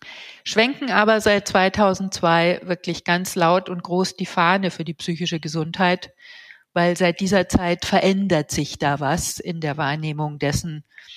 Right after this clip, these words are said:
was in Unternehmen zu diesem Thema plötzlich Bedeutung bekommt.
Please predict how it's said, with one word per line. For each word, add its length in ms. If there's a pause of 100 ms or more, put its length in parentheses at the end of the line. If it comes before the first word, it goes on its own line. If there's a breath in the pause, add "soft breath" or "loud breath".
(280 loud breath)
was 240
in 160
Unternehmen 920
zu 160
diesem 300
Thema 380
plötzlich 500
Bedeutung 500
bekommt. 600